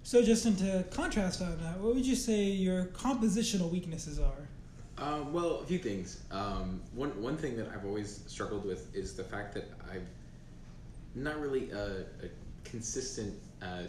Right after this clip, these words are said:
Speaker 2: composer in terms of being able to come up with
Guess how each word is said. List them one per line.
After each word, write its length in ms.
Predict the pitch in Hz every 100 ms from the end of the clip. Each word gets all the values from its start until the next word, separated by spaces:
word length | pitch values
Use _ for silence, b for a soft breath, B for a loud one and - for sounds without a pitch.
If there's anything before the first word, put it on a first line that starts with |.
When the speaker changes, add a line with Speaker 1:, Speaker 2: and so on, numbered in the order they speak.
| -
Speaker 2:
composer 540 | - 107 113 104 101 95
in 100 | 90
terms 300 | 104 98 101
of 140 | 92 - B B B B - - - - -
being 280 | 120 117 110
able 180 | 110 107
to 160 | -
come 280 | 95 - 107
up 180 | 101 -
with 260 | 92 90